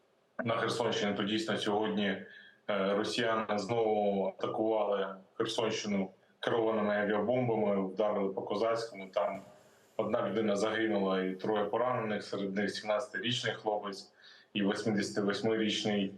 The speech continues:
е, дідусь. Е, вони поранені, доставлені до, до лікарні. Ще одна людина постраждала внаслідок вибуху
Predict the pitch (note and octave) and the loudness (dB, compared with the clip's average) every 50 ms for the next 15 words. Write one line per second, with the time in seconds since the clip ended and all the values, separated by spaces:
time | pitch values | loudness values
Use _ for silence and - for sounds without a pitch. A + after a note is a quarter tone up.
0 | - - _ - - _ _ - G#2 F#2+ - _ _ _ - G#2 G2+ G2+ F#2+ G2 | -14 -20 _ -20 -20 _ _ -6 -6 -6 -8 _ _ _ -4 -2 0 0 2 0
1 | G#2+ G2 - B2+ C3+ B2+ B2+ - - - - - - - - F#2+ G2 G2+ G#2 G2 | 0 0 2 0 0 0 0 -2 -4 -4 -6 -10 -10 -4 -2 0 2 2 2 2
2 | - A2 A2+ A#2+ A2+ G#2+ G2+ G2 F#2+ F#2+ F#2+ - A2 G#2 G2+ G2+ G2 G2 G2 F#2+ | 2 2 2 2 2 2 0 0 0 -2 0 0 2 2 2 2 2 2 2 2
3 | G#2 G2 G2+ - A2+ A2 G2+ G#2 F#2+ - A#2+ B2 A#2+ A#2 A2+ G#2 G2+ G2 F#2+ - | 0 0 0 0 0 0 2 0 0 0 0 0 0 -2 -2 -4 -4 -4 -4 -6
4 | - - - - - A#2 A2 - - G2+ G2+ G2+ G2+ G2 G2 A2 G#2+ G2+ G2+ - | -10 -8 -4 0 2 2 2 2 2 2 2 2 0 0 0 2 2 2 0 -2
5 | - - - - _ _ _ - A2 - - G#2+ G#2 G#2 G#2+ A#2 A2 G#2+ G#2 G2+ | -4 -8 -16 -20 _ _ _ -6 -4 -2 -2 -2 0 2 2 2 2 2 2 2
6 | G2+ A2 A2 - - - G2 G#2 - - - - - G#2+ A2 A2 - - - G#2 | 2 2 0 0 -2 -4 -2 -2 -4 -4 -6 -6 -2 0 0 0 0 0 0 0
7 | G2 - - | 0 -2 -4